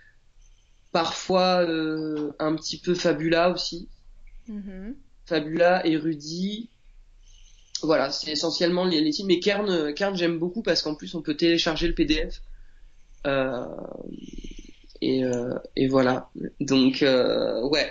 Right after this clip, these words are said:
Speaker 1: ça, c'est vraiment les outils que j'utilise. Après, j'utilise aussi pas mal mes cours. Parce
Speaker 2: Ouais.
Speaker 1: que, euh,
Speaker 2: Ça t'a servi ?
Speaker 1: ben, en fait, beaucoup. J'ai eu un cours, par exemple, cette année, euh, sur la,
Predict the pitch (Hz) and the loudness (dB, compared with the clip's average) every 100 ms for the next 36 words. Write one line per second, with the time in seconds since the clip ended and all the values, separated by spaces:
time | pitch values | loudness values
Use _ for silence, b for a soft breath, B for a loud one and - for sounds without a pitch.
0 | - - 175 170 160 160 180 190 170 165 | -6 -6 -4 -2 -2 -2 0 2 0 0
1 | - 185 160 165 - 165 165 196 202 156 | -6 -6 -6 -4 -4 -2 -2 0 0 -2
2 | b b b b b b - - _ - | b b b b b b -20 -20 _ -20
3 | - - - - - - - - 175 - | -20 -20 -20 -20 -20 -18 -12 0 0 0
4 | - 262 - 208 190 185 220 226 214 202 | 0 2 2 0 -4 -6 -6 -6 -6 -6
5 | - 220 233 233 196 196 190 - 175 180 | -6 -6 -6 -2 0 0 -2 -4 -10 -12
6 | - - - - - - - - 170 185 | -16 -18 -18 -18 -20 -20 -20 -12 -10 -10
7 | 190 160 - 170 170 165 160 156 202 180 | -12 -10 -2 2 4 4 2 -2 -8 -12
8 | 202 240 - _ 156 165 170 170 170 233 | -12 -16 -20 _ -2 2 4 2 0 -4
9 | 233 - 156 160 226 - 185 - - 156 | -6 -12 -10 -8 -8 -8 -12 -12 -10 0
10 | 160 165 170 160 - 220 - 160 151 165 | 2 4 4 2 -2 -8 -4 -2 0 0
11 | 185 175 156 160 156 165 175 170 147 139 | -2 -2 0 2 2 2 2 2 0 0
12 | 139 135 135 - - - - - 147 143 | -2 -4 -6 -8 -12 -14 -8 -4 0 0
13 | 139 127 | 2 0